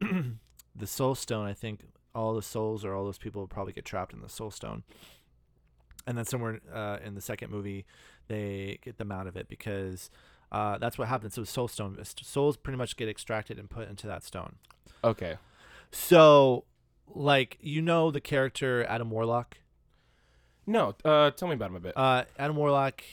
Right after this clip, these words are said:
Speaker 2: Was he teased at the end of, uh,
Speaker 1: Guardians
Speaker 2: Guardians
Speaker 1: two.
Speaker 2: two? Okay, I thought so.
Speaker 1: He, uh, I don't know much about this character, but he broke out of the Soul Stone,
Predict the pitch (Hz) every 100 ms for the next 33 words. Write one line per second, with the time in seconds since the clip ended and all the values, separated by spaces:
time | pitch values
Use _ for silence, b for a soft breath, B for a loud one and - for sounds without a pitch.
0 | - 160 - 330 - 226 220 226 208 196
1 | 175 156 156 156 123 131 123 113 107 117
2 | 110 131 131 131 117 151 139 143 120 117
3 | 139 123 - 90 92 _ - 156 156 156
4 | 143 135 131 120 113 - 135 190 196 180
5 | 165 156 120 - 139 127 117 110 101 107
6 | 101 - - 123 120 117 - - _ _
7 | _ _ _ _ - 139 151 - 117 127
8 | 127 110 110 107 101 101 107 101 - 113
9 | 110 - 95 92